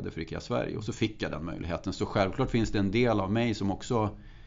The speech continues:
vill utvecklas och få, och få, få ta mer ansvar och göra, göra mer. Men det har aldrig varit i tanke av typ karriärbanor på det sättet. Jag, jag tror,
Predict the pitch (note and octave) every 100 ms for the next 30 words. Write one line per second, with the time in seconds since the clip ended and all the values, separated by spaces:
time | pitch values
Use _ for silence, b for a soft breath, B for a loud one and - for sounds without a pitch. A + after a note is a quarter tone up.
0 | B B B - G#2 C3+ A#2+ G#2+ G#2+ G2+
1 | A2+ G#2 G#2 F#2+ G2+ - G2+ G2 - G2
2 | F#2 F2+ G2 G#2+ G2 G2+ F#2+ G#2 F2+ -
3 | B2+ G2 F2+ F#2 G2 - G2+ F#2 G#2 A#2+
4 | F#2 G2 G2+ F#2+ G2 G#2 A2+ G2+ G2+ F#2+
5 | - G#2 F#2+ F#2+ - F#2+ F#2 F2+ - -
6 | F2 F#2+ F#2+ F#2+ A#2+ A2+ F#2 F2+ F#2 F#2
7 | F2+ - - - B B B G2+ - -
8 | B2+ - D#3 E3+ D3